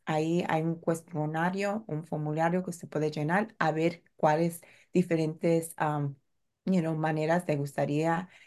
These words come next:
si te gusta hacer educación, a donde se puede ser una, puede ser entrenamiento para ser una educadora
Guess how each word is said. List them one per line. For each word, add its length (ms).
si 140
te 140
gusta 600
hacer 920
educación, 840
a 100
donde 240
se 160
puede 300
ser 220
una, 260
puede 240
ser 200
entrenamiento 760
para 160
ser 140
una 280
educadora 880